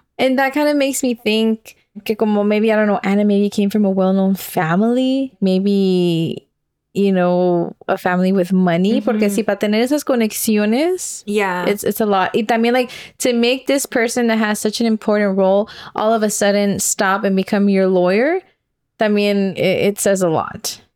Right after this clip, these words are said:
Speaker 2: Again, the question, where are these connections coming from?
Speaker 1: Mm-hmm.
Speaker 2: Pero para ser sinceras, no había nada de información sobre esto. So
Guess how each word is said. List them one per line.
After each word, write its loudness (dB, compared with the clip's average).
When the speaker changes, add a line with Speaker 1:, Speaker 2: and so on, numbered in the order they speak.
Speaker 2:
Again, -4
the -8
question, -6
where -2
are 0
these -8
connections -10
coming -8
from? -14
Speaker 1:
Mm-hmm. 0
Speaker 2:
Pero 0
para -2
ser -4
sinceras, -4
no 0
había 0
nada -2
de -2
información -6
sobre -4
esto. -10
So -4